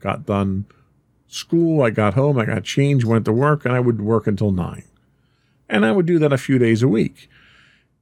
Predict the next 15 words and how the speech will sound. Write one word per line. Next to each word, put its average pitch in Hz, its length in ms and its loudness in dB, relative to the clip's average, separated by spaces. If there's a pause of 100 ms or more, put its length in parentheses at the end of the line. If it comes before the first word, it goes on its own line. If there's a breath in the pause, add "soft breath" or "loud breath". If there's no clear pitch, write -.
(260)
And 98 360 0
it 113 80 0
was 95 160 0
a - 20 -6
great 104 320 -2
way 120 320 0
to 90 480 -4 (140)
learn 120 560 0
'cause - 120 -2
I 98 60 2
was 90 220 -2
working 101 560 0
in, 92 580 -2 (100)
uh, 90 540 -4 (160)
a, 82 140 0